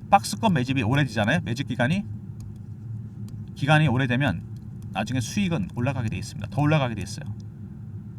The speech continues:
상향 매집도 아니고 박스 매집입니다. 이 박스를 돌파할 가능성이 상당히 크다는 얘기죠. 어떤 식으로든 간에 방향성이 나타나게 된다면 여기서 급등 아니면 급락입니다. 미리미리 대응 전략자를 준비하셔야 돼요. 리포트 안에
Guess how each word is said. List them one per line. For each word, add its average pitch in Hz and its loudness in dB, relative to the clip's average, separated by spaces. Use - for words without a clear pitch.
상향 226 6
매집도 175 6
아니고 143 2
박스 220 4
매집입니다. 113 2
이 139 4
박스를 185 2
돌파할 151 6
가능성이 131 2
상당히 151 -2
크다는 175 2
얘기죠. 101 -4
어떤 190 2
식으로든 165 4
간에 143 2
방향성이 160 4
나타나게 123 2
된다면 113 2
여기서 110 0
급등 - 2
아니면 120 -2
급락입니다. 110 -2
미리미리 147 4
대응 139 4
전략자를 127 2
준비하셔야 104 0
돼요. 92 -2
리포트 175 4
안에 151 8